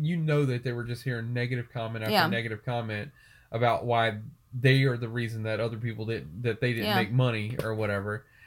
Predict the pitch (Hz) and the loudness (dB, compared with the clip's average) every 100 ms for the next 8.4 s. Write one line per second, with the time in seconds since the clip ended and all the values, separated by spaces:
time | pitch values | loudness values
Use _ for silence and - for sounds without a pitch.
0 | - 156 160 156 180 160 147 190 196 107 | -10 2 4 4 4 0 -2 -4 -4 -4
1 | 135 123 127 123 160 151 143 131 151 131 | 2 2 2 -2 0 0 0 0 0 -2
2 | 107 127 - 101 92 - 117 110 110 - | -4 -8 -6 -8 -8 -8 -4 -2 -4 -4
3 | 101 104 104 110 104 101 107 104 - 101 | -6 -6 -6 -6 -6 -6 -6 -8 -6 -6
4 | 107 104 110 233 240 - 208 190 165 127 | -6 -2 2 4 4 2 2 2 4 6
5 | - 165 185 135 127 127 123 - 110 110 | 6 4 2 0 4 4 4 2 -6 -8
6 | - _ _ - 123 110 - - 127 127 | -10 _ _ -4 -2 0 -4 -8 -6 -6
7 | - 165 160 - 113 104 98 90 101 95 | 0 4 4 4 -2 0 -2 -2 0 2
8 | 107 98 95 | 2 0 -4